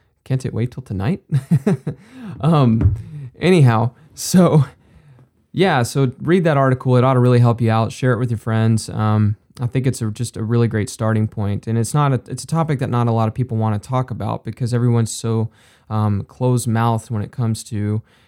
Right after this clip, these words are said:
how to price their work or how they price their projects. It seems like everyone's real secret about that. And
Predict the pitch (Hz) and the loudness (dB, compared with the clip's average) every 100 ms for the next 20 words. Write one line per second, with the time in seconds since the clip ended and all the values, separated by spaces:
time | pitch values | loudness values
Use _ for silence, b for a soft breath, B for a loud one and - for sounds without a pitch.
0 | b b b _ _ _ - 90 131 - | b b b _ _ _ -18 -4 -2 -2
1 | 117 120 120 - 127 113 110 117 117 120 | -2 -4 -4 -10 -6 -4 -2 -2 0 0
2 | - 107 120 120 127 117 113 107 120 113 | -2 -4 0 -2 0 -4 -4 -6 -2 -2
3 | 107 104 - - 127 117 110 117 113 113 | -4 -8 -12 -6 -2 -2 -2 -4 -2 0
4 | 107 107 98 - 139 113 101 95 98 - | -2 -4 -10 -6 -6 -4 -6 -4 -6 -6
5 | 92 98 - 107 107 | -6 -8 -6 -4 -4